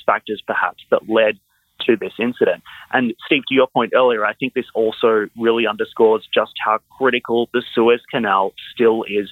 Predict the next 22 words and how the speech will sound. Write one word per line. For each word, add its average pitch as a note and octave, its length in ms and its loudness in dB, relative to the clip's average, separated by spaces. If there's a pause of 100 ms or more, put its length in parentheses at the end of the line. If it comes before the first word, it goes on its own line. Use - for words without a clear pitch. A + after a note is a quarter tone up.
(200)
for A2 100 2
world G#2 320 2
trade. G#2+ 360 -2
You've G#2 200 -6
all A#2 300 4
heard A2+ 180 2
the A2+ 60 2
numbers, G2+ 420 0
you've G2+ 120 -10 (100)
seen A2+ 160 2
the A2+ 80 0
data. F#2+ 420 2 (460)
Twelve C3 300 4
percent B2 280 -4
of G2 140 -2
world G#2 260 2
trade, G#2 400 0 (220)
twenty B2+ 400 -4
thousand G#2+ 380 -2
ships - 300 -6
a G2 40 -10
year, G#2 340 0